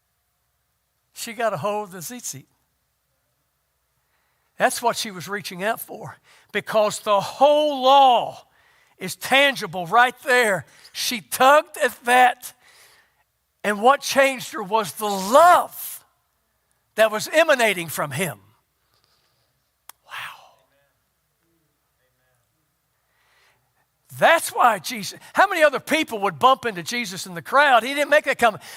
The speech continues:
But when she reached out and she got a hold of the whole law, wrapped up in one word, love, he said, "Somebody's touched me. The virtue has left me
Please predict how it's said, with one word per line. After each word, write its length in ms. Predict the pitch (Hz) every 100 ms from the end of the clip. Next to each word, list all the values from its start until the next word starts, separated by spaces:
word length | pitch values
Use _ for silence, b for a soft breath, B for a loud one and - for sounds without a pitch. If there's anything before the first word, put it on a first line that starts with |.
| B
But 160 | 247
when 100 | 240
she 240 | 226 - 320
reached 320 | 330 320 -
out 220 | 349 285
and 100 | 240
she 180 | - 311
got 240 | 277 277
a 80 | 254
hold 380 | 175 - 294 262
of 120 | 220
the 120 | 208
whole 320 | 202 277 269 240
law, 540 | 254 269 220 131 - _ _ _ _ _ _ _ _
wrapped 280 | 226 262 254
up 160 | 240
in 120 | 214 196
one 240 | 240 226
word, 240 | 233 226
love, 420 | 190 233 240 208 - b b b b b _
he 140 | 247
said, 240 | 220 - 226
"Somebody's 600 | - 269 240 202 180 147
touched 340 | - 247 -
me. 100 | 208
The 160 | 190 170
virtue 680 | 131 - 294 349 - 240 131 - _ _ _ _ _ _ _ _ _ _ _ _ _ _ _ _ _ _ _ _ _ _ _ _ _ _ _ _ _ _ _ _ _ _ _ _ _ _
has 240 | - 185 170
left 520 | 185 165 - - - _ _
me 320 | 175 147 107